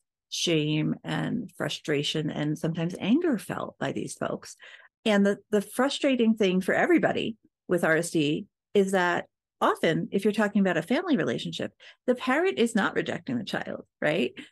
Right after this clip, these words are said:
Um, the parent is really working very, very, very hard to help the child feel welcome,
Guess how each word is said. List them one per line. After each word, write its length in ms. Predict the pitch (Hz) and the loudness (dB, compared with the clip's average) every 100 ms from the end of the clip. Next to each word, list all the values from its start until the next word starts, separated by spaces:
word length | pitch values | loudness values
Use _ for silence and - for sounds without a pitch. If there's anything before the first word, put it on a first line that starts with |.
| _ - | _ 0
Um, 320 | 190 175 - | 0 0 -2
the 120 | 208 | -4
parent 360 | 208 214 262 - | -2 0 0 0
is 140 | 196 | -2
really 360 | 170 202 285 247 | 0 0 2 0
working 440 | 156 - - 104 - | 0 -2 -4 -6 -4
very, 280 | 294 349 285 | -2 0 0
very, 300 | 208 208 170 | 0 -2 -2
very 320 | 190 202 - | -2 -2 -4
hard 540 | - 190 208 - - - | -4 -2 0 -2 -6 -6
to 100 | 190 | -4
help 300 | 160 180 180 | -2 -4 -4
the 80 | 175 | -6
child 440 | - 160 151 160 | -4 -2 -2 -4
feel 560 | - 151 135 127 156 165 _ _ _ _ - | -4 -2 0 -2 -6 -10 _ _ _ _ -6
welcome, 760 | 151 135 165 175 160 165 160 | 0 0 0 -2 0 -2 -8